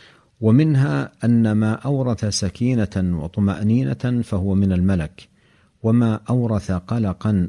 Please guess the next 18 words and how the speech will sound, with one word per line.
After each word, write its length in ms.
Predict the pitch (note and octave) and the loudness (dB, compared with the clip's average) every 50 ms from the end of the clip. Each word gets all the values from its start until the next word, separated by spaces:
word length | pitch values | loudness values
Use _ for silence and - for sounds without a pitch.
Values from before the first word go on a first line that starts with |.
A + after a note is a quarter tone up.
| - - | -4 -4
وانزعاجا 920 | G#2+ G#2 G2+ G2+ G2 F2+ F#2 F#2+ F2 D#2 F2 G#2+ A2+ A2 G#2 F#2 G2+ F#2+ F2 E2 | -2 0 2 2 2 0 0 -2 -2 -2 -2 -2 -2 -2 -2 -2 -2 -2 0 0
واضطرابا 1000 | E2 E2+ G2+ G2+ - - _ G#2+ G2+ G2 G2 G#2+ A2+ A#2+ B2 A#2+ B2 C3 C3+ C3 - - | -2 -2 -4 -6 -8 -10 _ -4 -2 -2 -2 -2 -2 -2 -2 -4 -2 -2 -2 -2 -4 -4
فهو 320 | - G#2+ F#2 F#2 F#2 F#2 | -4 -2 0 0 2 2
من 160 | F2+ F#2 F2+ | 2 2 2
الشيطان. 600 | E2 - - - E2 D#2+ D#2 - E2 D2+ C#2 B1 - _ _ _ _ _ _ _ _ _ _ - - _ _ _ _ _ _ _ | 0 -4 -6 -6 -6 -6 -6 -6 -6 -6 -6 -8 -10 _ _ _ _ _ _ _ _ _ _ -20 -20 _ _ _ _ _ _ _
فالإلهام 1040 | - - A#2+ A#2+ D3 - D3+ C3+ B2+ A#2+ B2+ D3+ D#3+ D#3 D3 C#3 C3+ C3+ C3 C3+ C3+ - _ _ _ | -6 -2 0 0 2 2 2 2 4 4 2 2 0 0 0 0 0 0 0 -2 -4 -8 _ _ _
الملكي 720 | A#2 A2 G#2 G2+ G2+ G2 F#2 F2+ F2 - - G2+ G2+ F#2+ - - _ _ _ _ _ _ _ | 0 2 2 4 2 2 2 0 -2 -2 -2 -2 -2 -2 -4 -10 _ _ _ _ _ _ _
يكثر 480 | A2+ A2+ C3 C3 C3+ - - - A2+ G#2 G2 | -2 -2 0 -2 -2 -6 -4 -2 0 0 0
في 100 | F#2 - | 0 0
القلوب 540 | G#2 G2 F#2 - - G2 G#2+ A2+ A2 G2 F2+ | -2 -2 -2 -2 0 0 2 2 0 0 -2
الطاهرة 800 | F#2+ - - - _ - F#2+ F#2 F2 D#2 G2 G#2 G2 F#2 F2+ - | -4 -6 -8 -10 _ -4 -2 -2 0 -2 -2 -2 -2 -4 -4 -2
النقية 800 | F#2 F2+ F2+ F2+ F2 E2+ E2 - - G#2+ A2 G#2 G2+ F#2+ F2 - - | 0 0 2 2 0 0 -2 -4 -4 -2 -2 0 0 -2 -2 -4 -4
التي 480 | F2 E2+ E2+ F2 G#2 G#2 - - G2+ F2+ | -4 -2 -2 -2 -4 -4 -4 -4 -4 -4
قد 240 | - - F#2 F2+ | -2 -4 -4 -2
استنارت 920 | F2+ E2+ - - - - - F#2 F#2 F#2+ G2+ A2 A2+ A2+ G#2+ F#2+ F2 - - | -2 -4 -4 -8 -8 -4 -2 0 0 0 0 0 -2 -2 -4 -4 -6 -6 -4
بنور 320 | F#2 F2 F#2 G2+ G#2+ G#2 F#2 | -2 0 0 0 0 0 0
الله، 320 | E2+ D#2 D2+ D2+ D2 C2+ - - _ _ _ _ _ _ _ _ _ _ _ _ _ _ _ _ | -2 -2 -2 -4 -6 -8 -10 -16 _ _ _ _ _ _ _ _ _ _ _ _ _ _ _ _
فللملك 1040 | _ - A2 G#2+ A2 G#2+ G2+ G2 F#2+ G2+ A2+ A#2+ B2 B2 C3 - - - - - | _ -2 0 2 2 4 4 4 2 2 2 0 -2 -4 -4 -6 -6 -8 -8 -8